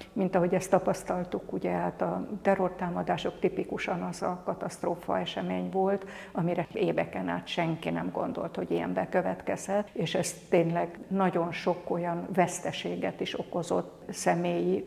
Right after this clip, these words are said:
akár halálesetben, akár sérülésben, mert hogy nem, nem jól döntöttek, nem tudták, hogy mit kell tenni. Tehát ezt mindenképpen tanítani kellene.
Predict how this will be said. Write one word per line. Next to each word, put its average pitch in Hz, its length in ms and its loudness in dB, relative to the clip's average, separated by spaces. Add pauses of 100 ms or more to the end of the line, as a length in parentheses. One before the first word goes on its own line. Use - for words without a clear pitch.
akár 175 360 0
halálesetben, 180 960 0
akár 185 420 -2
sérülésben, 180 1000 2 (200)
mert 170 240 2
hogy - 440 -2
nem, 180 340 2
nem 190 200 4
jól 175 200 6
döntöttek, 175 800 0
nem 170 180 0
tudták, 175 500 -2
hogy 170 260 -4
mit 170 220 -4
kell - 220 -2
tenni. 185 480 -4 (420)
Tehát 170 260 0
ezt - 160 4
mindenképpen 175 680 2
tanítani 185 560 -2
kellene. 190 520 -4